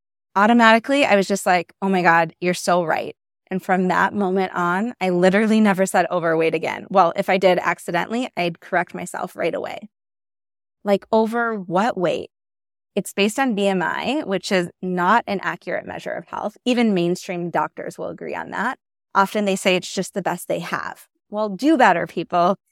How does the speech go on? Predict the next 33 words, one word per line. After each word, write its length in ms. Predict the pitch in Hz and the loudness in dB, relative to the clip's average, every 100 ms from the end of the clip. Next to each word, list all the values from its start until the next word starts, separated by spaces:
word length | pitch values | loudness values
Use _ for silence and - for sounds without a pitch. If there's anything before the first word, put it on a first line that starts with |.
| _ | _
'cause 160 | - 190 | 0 2
it 80 | |
has 200 | 196 190 | 2 -2
done 300 | 180 180 175 | -2 -2 0
way 220 | 165 170 185 | -2 -2 -2
more 280 | 202 208 | -2 -4
harm 480 | 214 196 165 165 175 | -4 -4 -4 -4 -8
than 200 | 190 170 | -10 -8
good 220 | 170 156 - | -4 -6 -6
over 220 | 160 170 | -10 -10
the 100 | 170 | -12
years. 400 | - - - - _ _ _ _ _ _ _ | -10 -12 -14 -20 _ _ _ _ _ _ _
So 240 | - 220 | -4 4
I 100 | 208 | 4
threw 240 | 196 - 214 | 4 0 -2
out 180 | 233 - | -2 -2
the 80 | |
word 340 | 277 208 180 180 - | 0 4 4 4 2
overweight, 560 | 170 202 196 - 90 - _ _ _ _ | 0 0 0 -2 -6 -10 _ _ _ _
and 140 | 226 233 | -2 0
I 100 | 233 | -2
still 440 | - - 233 254 | -6 -2 2 2
wasn't 340 | 277 285 277 | 0 -2 -6
using 280 | 220 214 208 | -4 -4 -2
the 100 | 202 | 0
word 240 | 180 170 170 | 0 -2 -2
fat 320 | 190 202 - | 0 0 0
because 520 | 233 - 226 208 - - _ _ | -6 -2 -2 -2 -8 -16 _ _
it 100 | 226 | 0
was 180 | 220 240 | 2 0
triggering 500 | - 247 240 - 190 | -2 -4 -2 -6 -10
for 120 | - | -12
me. 260 | - - | -18 -20